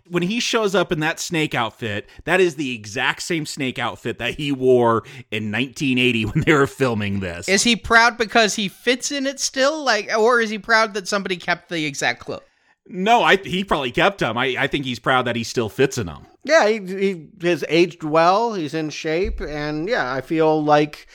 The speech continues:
Speaker 3: there probably was tempting for a major studio to be like, "You know, we could just recast this. Like, no one really remembers the first one." It's strange we have a tie to the first movie because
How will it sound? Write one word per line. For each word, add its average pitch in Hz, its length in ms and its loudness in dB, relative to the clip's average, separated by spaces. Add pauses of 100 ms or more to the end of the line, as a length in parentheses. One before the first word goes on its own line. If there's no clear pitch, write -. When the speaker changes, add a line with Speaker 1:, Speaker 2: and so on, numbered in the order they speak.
(280)
Speaker 3:
there 151 200 2
probably 165 480 2
was 214 320 0
tempting 139 580 -2
for 135 280 -2
a 127 60 0
major 135 360 2
studio 131 480 2
to 117 120 -6
be 123 180 -2
like, 113 260 -4
"You 208 80 -6
know, 247 200 0
we 214 100 -2
could 220 220 -4
just 170 180 -4
recast 220 560 0
this. 104 400 -10
Like, 135 200 -8
no 180 140 0
one 170 180 2
really 151 360 4
remembers 139 540 -2
the 123 100 -10
first 208 400 -6
one." 113 340 -10 (320)
It's 175 120 -6
strange 233 280 2
we 196 120 0
have 214 260 2
a 170 80 0
tie 147 260 4
to 139 120 -6
the 127 100 -6
first 131 240 -6
movie 127 320 -4
because 127 460 -8